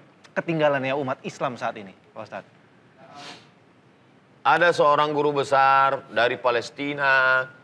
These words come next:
Speaker 2: namanya Profesor doktor Ismail Razi Al-Faruqi. Dia lahir di tengah dentuman bom, letusan peluru.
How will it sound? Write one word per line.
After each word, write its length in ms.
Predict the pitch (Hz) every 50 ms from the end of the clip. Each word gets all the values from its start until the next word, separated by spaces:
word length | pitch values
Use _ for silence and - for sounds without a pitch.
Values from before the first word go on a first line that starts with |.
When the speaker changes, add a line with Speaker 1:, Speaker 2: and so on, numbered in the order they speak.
| _ _ _ _ -
Speaker 2:
namanya 600 | 98 110 113 117 117 127 131 131 131 135 131 131 127
Profesor 560 | - - 120 - - 127 127 123 127 135 123 117
doktor 440 | 117 120 120 104 - 131 131 123 123
Ismail 560 | 120 120 - - 123 123 123 120 - 131 123
Razi 440 | 117 113 123 123 123 117 110 120 127
Al-Faruqi. 720 | - 110 113 107 - - 113 113 123 127 110 - - 76 - _ _ _ _ _ _ _ - - - - - - - - - _ _ _ -
Dia 480 | 104 120 160 170 180 185 190 190 190 185
lahir 480 | 170 160 165 170 175 175 175 185 165
di 160 | 160 156 160 143
tengah 480 | - - 160 160 165 170 175 180 170 147 - - - _ _ _ _ _ _ _ _ _ _ _ _ _ _ - - - 92 95
dentuman 720 | 104 143 156 156 143 - - 185 170 165 160 160 156 151 - - - - 107 92
bom, 400 | - 160 185 180 175 170 170 170 180 - - _ _ _ _ _ _ _ _ _ _ _ _ _ _ _ _ -
letusan 560 | 127 143 143 - 160 147 - 165 156 156 -
peluru. 360 | - 185 208 214 208 165 -